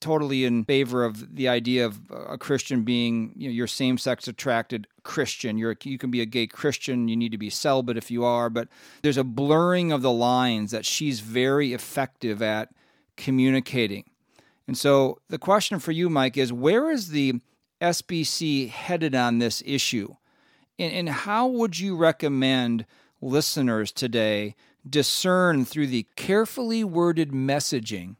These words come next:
that those in this same-sex attracted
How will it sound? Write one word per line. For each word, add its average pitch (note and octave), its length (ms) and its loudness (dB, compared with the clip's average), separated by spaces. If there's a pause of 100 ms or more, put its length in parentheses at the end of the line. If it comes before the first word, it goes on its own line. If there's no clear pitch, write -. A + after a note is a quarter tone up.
(420)
that B2+ 260 -4
those D3 420 6
in C3 180 2
this B2 160 2
same-sex C#3+ 1000 -2
attracted C3 800 -2